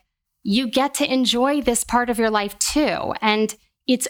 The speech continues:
okay to have those things. It's okay to not always get to do the Legos, not always, I've had to release a lot. Like,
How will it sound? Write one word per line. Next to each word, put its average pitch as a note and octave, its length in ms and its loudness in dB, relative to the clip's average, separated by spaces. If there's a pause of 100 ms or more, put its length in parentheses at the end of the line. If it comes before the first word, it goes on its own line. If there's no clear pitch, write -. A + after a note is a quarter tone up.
(120)
okay C4 720 0
to G#3 120 -6
have A3+ 420 0
those F3+ 300 -2
things. - 380 -6
It's G#3 160 -2 (120)
okay B3 760 0
to G#3+ 560 -2 (640)
not A3 400 0
always A#3 500 0
get D#4+ 360 -2
to B3+ 100 -2
do G3+ 160 -2
the F#3+ 120 0
Legos, E3 440 -4
not A3+ 320 0
always, B3 540 2 (500)
I've A3 200 2
had C4 180 0
to C4+ 100 -4
release A3+ 420 0
a A3+ 80 2
lot. A3 320 4
Like, F3+ 240 0